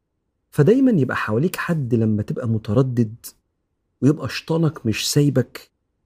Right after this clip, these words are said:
تقعد بين إيديه كده وتتعرى، حالك يتعرى، تقول له: "أنا بفكر في ده وده واجعني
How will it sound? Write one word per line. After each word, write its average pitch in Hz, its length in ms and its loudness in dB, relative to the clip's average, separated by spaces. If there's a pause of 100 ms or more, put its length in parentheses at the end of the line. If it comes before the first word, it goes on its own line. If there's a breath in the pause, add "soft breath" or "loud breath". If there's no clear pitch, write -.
(220)
تقعد 180 280 4
بين 127 120 2
إيديه 127 260 2
كده 165 340 -4 (720)
وتتعرى، 120 680 2 (1600)
حالك 165 560 2
يتعرى، 107 520 -4 (580)
تقول 160 200 4
له: 147 60 6
"أنا 127 80 2
بفكر 117 420 -2
في 107 140 -4
ده 123 160 4
وده 113 220 2
واجعني 110 640 0